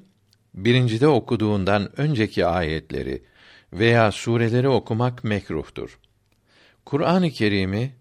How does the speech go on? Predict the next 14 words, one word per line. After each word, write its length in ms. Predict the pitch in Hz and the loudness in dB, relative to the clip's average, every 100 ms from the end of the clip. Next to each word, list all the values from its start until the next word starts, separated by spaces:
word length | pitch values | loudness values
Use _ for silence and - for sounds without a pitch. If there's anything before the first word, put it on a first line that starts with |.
| - | -8
mushaftaki 680 | 113 - 123 123 127 123 143 | -6 -2 -2 0 -4 -2 -6
sırayla 440 | - 98 85 76 | -2 0 0 -2
okumak 520 | 76 - 87 101 113 - _ _ _ | -4 -6 -4 -4 -4 -16 _ _ _
her 220 | 165 147 | -2 -2
zaman 480 | 95 95 90 85 73 | 0 -2 -2 -4 -4
vaciptir. 680 | 69 69 - 64 - 57 - _ _ _ _ _ _ _ _ | -4 -4 -8 -12 -10 -12 -14 _ _ _ _ _ _ _ _
Hatmi 360 | 120 123 123 | -2 -2 -2
indirirken 840 | 110 107 104 110 113 - 80 80 - _ _ _ - | -4 0 0 0 -2 -4 -6 -6 -10 _ _ _ -14
Kul 200 | - 151 | -6 -2
Euzüleri 600 | 120 120 117 107 90 82 | 0 2 0 -2 -2 -2
okuduktan 760 | 87 95 - 101 98 - 127 | -2 -4 -6 -4 -4 -2 -2
sonra 580 | 127 - 76 65 78 101 _ _ _ _ _ | -2 -4 -6 -6 -6 -8 _ _ _ _ _
hemen 440 | 156 165 117 98 - _ | -2 2 2 0 -6 _
Fatiha 840 | - 127 143 113 82 78 98 123 | -2 0 0 -2 -2 0 0 -2